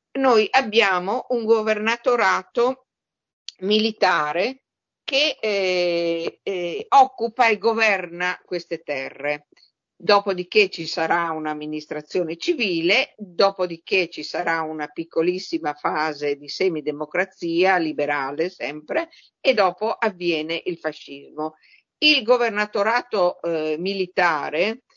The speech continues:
eh, è, è, è, mm, non è un, un si-, è un, cioè, scusate, è un sistema composito, purtroppo, perché noi abbiamo un governatore militare che è Petiti di Roreto,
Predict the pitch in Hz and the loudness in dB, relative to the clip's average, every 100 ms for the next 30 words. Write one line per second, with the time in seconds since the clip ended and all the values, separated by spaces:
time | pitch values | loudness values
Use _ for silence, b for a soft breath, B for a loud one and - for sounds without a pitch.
0 | _ _ _ _ 208 196 185 180 175 175 | _ _ _ _ -2 2 4 4 4 2
1 | 170 170 170 170 - 240 208 - 196 185 | 2 2 2 0 -2 -2 -2 -4 -6 -8
2 | 185 202 202 - 208 226 226 254 269 240 | -12 -12 -12 -14 -10 -4 -2 2 2 2
3 | - 208 196 190 190 185 - 196 - 202 | 0 -2 0 0 0 -2 -4 -4 -6 -4
4 | - 262 269 220 - - 175 170 - 180 | 2 2 2 -4 -12 -6 -6 -6 -4 -2
5 | 160 - - 269 277 - 247 226 - 247 | -2 -6 0 2 2 0 -6 -6 -6 -10
6 | - 214 190 196 214 - 214 175 156 139 | -2 0 2 0 -4 -2 -2 -2 -6 -6
7 | 143 151 - 151 160 156 - 135 131 - | -8 -8 -4 -4 -4 -8 -6 -6 -6 -6
8 | 156 151 254 240 220 170 151 - _ _ | -6 2 4 4 4 2 2 -2 _ _
9 | _ _ - 240 247 233 190 196 180 175 | _ _ -6 0 4 4 4 2 2 0
10 | 165 165 - 214 202 208 190 180 180 180 | -4 -6 -4 -2 0 0 2 0 -2 -2
11 | - 240 220 180 165 160 165 214 208 185 | 2 4 4 0 -2 -8 -2 2 2 2
12 | 160 156 185 165 165 - 214 208 180 156 | 0 -2 -2 -2 -8 -8 -10 -8 -4 -2
13 | 151 156 208 208 - 143 139 | 0 2 2 2 -2 -10 -10